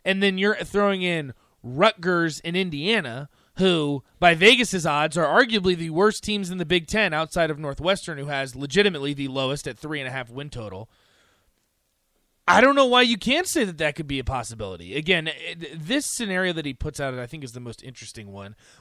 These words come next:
Wilmot says, uh, "Optimistic, ten and two, Kool-Aid drinker, go Big Red, realistically more like six and six or seven five." Oh, he said that this morning on V J's show. Nice. I like that, Wilmot. And then he says, "Winning is infectious and belief can go a long way.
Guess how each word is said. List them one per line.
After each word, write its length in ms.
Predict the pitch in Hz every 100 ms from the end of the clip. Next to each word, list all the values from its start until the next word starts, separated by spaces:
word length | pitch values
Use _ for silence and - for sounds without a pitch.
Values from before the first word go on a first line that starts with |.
| -
Wilmot 500 | 175 185 185 180 -
says, 500 | 175 160 156 143 - _ _ _ -
uh, 440 | 139 135 127 127
"Optimistic, 800 | - 190 - 196 180 175 - 170
ten 200 | - 175
and 140 | 175 160
two, 200 | 170 156
Kool-Aid 480 | - 180 180 175 143
drinker, 380 | 165 160 165 147
go 240 | 127 196
Big 240 | 185 180 147
Red, 400 | 147 151 147 139
realistically 600 | 156 156 156 156 143 143
more 160 | 143
like 160 | 139 127
six 220 | 147 123
and 100 | 135
six 200 | 131 120
or 60 | 117
seven 240 | 123 113
five." 180 | 113 104
Oh, 120 | 120
he 60 | 92
said 180 | 90 92
that 80 |
this 120 | 78 101
morning 220 | 101 98
on 100 | 95
V 120 | 120
J's 200 | 127 90
show. 240 | - 78 98
Nice. 380 | 190 214 - -
I 60 |
like 180 | 110 160
that, 100 | 95
Wilmot. 300 | 78 92 117
And 80 | 139
then 80 | 151
he 80 | 156
says, 320 | 180 151 131 - -
"Winning 280 | - 208 262
is 120 | 262
infectious 640 | 226 202 - 196 - 190 -
and 160 | 170
belief 320 | 151 143 180 -
can 140 | 175
go 160 | 165 151
a 20 |
long 300 | 147 143 135
way. 340 | 170 202 208